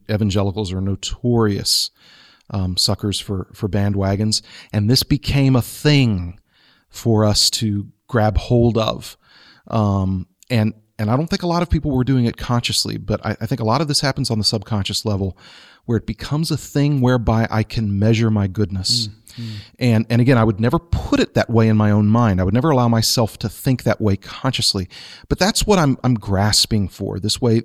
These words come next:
Speaker 1: for, for me to, to very much, and, and, and, and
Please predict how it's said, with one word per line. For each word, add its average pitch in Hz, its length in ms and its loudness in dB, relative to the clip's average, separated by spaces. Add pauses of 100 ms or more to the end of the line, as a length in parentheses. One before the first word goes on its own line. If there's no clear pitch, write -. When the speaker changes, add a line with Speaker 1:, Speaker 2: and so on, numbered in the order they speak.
Speaker 1:
for, - 160 -8
for - 160 -2
me 110 120 4
to, 104 120 0 (640)
to - 80 -2
very 165 160 0
much, 185 240 -2 (600)
and, 170 240 -2
and, 180 180 4
and, 170 300 2
and 156 280 2